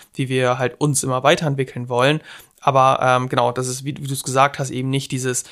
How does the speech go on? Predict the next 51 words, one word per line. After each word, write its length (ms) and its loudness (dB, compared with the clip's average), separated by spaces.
„Klappt 300 0
das 200 2
oder 160 -8
was, 180 -2
wenn 100 -2
wir 60 2
jetzt 120 -2
scheitern?“ 380 0
Weil 80 0
über 120 2
den 200 0
Punkt 200 0
sind 140 -2
wir 80 -4
hinaus, 400 2
wir 80 -8
wissen, 400 0
das 140 -10
funktioniert, 540 0
das 80 -12
funktioniert 340 -8
für 100 -4
uns, 340 2
wir 60 -4
sind 160 -10
halt 140 -12
schlau 220 -6
genug, 400 -2
wir 80 -6
kriegen 180 -8
das 180 -2
hin, 240 -2
wir 120 -2
haben 120 -6
genug, 200 -6
die 140 0
richtige 300 0
Einstellung, 420 -4
die 80 -6
ist 140 -8
nötig, 400 -6
äh, 260 0
die, 120 -6
die 120 -4
da 100 -2
nötig 340 0
ist. 280 2
Das 180 2
haben 140 2
wir 80 0
schon, 400 2